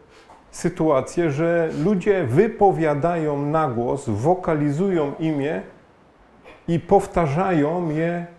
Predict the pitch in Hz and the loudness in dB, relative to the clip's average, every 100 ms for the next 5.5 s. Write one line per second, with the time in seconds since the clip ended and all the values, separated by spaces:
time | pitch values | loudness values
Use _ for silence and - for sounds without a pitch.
0 | - - _ - - 180 190 175 - 165 | -20 -20 _ -6 0 2 2 -2 -2 -2
1 | - 180 - - 143 151 165 160 143 160 | 0 -2 -2 -6 -4 -2 -2 -2 -2 -2
2 | 156 151 135 156 156 170 175 - - 92 | -2 -4 -2 -2 0 0 0 -4 -8 -8
3 | - - - - - - 220 220 185 - | -10 -18 -20 -20 -14 -2 0 2 0 0
4 | 175 180 156 156 151 151 160 185 170 151 | -2 0 0 0 2 2 2 0 0 2
5 | 151 120 - - - | 2 2 0 -6 -14